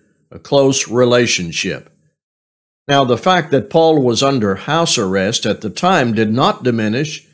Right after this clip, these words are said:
his gratitude or reduce his joy.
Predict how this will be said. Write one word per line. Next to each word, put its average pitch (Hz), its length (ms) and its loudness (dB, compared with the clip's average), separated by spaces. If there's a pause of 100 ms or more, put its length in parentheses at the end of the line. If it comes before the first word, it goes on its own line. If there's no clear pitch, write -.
(360)
his 110 220 -2
gratitude 123 1000 0
or 135 240 2
reduce 123 500 0
his 101 240 -4
joy. 104 500 0